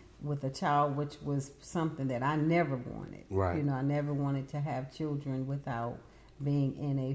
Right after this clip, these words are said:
Speaker 1: family unit. And so when I was forced to be in that position, um, at that particular time, I had already developed my relationship with the Lord.
Speaker 2: Mm-hmm.
Speaker 1: So I just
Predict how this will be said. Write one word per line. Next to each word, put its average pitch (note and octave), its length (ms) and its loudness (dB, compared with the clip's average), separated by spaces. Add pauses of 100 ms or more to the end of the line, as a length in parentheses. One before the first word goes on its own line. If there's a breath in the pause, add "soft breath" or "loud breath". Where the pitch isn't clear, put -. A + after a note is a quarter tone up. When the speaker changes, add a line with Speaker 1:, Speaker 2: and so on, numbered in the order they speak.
(140)
Speaker 1:
family C#3 420 0
unit. C3+ 520 2 (800 soft breath)
And D3 200 -4
so C#3+ 220 0
when C#3 200 0
I C3+ 80 0
was C#3+ 280 -6
forced D3+ 320 -4
to D3+ 60 -2
be D3 200 -2
in C#3+ 100 2
that C#3 220 0
position, C#3+ 720 -2 (540 soft breath)
um, B2+ 720 -4 (440)
at C#3+ 160 -2
that F3+ 200 4
particular D#3+ 480 -4
time, C#3+ 460 -2
I D3+ 100 -2
had D#3+ 120 -4
already C#3+ 320 0
developed C#3 480 0
my C#3 140 2
relationship C#3 600 -2
with C3 160 -8
the B2 60 -8
Lord. A#2 360 -8
Speaker 2:
Mm-hmm. A2+ 220 10
Speaker 1:
So C#3 440 2 (540 loud breath)
I C#3+ 220 4 (120)
just D#3 460 -2